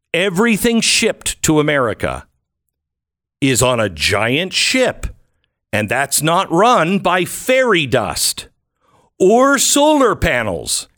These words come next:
In fact, I don't know anyone who is working on solar panels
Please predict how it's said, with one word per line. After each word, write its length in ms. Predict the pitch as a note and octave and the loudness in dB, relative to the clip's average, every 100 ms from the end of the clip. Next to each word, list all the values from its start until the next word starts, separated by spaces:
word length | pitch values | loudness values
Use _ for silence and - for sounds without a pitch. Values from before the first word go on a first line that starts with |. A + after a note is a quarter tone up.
| - | -4
In 140 | G3 | -4
fact, 360 | - A3 F#3 - - _ _ - | -2 -2 -4 -10 -20 _ _ -4
I 220 | D3+ D#3 | -2 -2
don't 400 | C#3 G3+ A3 F#3+ | 0 0 0 0
know 360 | A#3 C#4+ D4 A#3 | 2 4 4 2
anyone 520 | F3+ D#3 B2+ A#2+ B2 | 0 0 0 2 2
who 180 | C#3+ D3+ | 2 2
is 160 | A#2+ | 0
working 640 | A#2 D#3+ B3+ - F#3 F3 | 2 2 2 0 -2 0
on 260 | F#3 F3 E3+ | 0 0 0
solar 680 | - - - C4+ D4 B3+ C#3+ | 0 0 2 2 4 2 0
panels 680 | - C#3+ A2+ A2 F3 G#3 | -2 -4 -2 2 2 0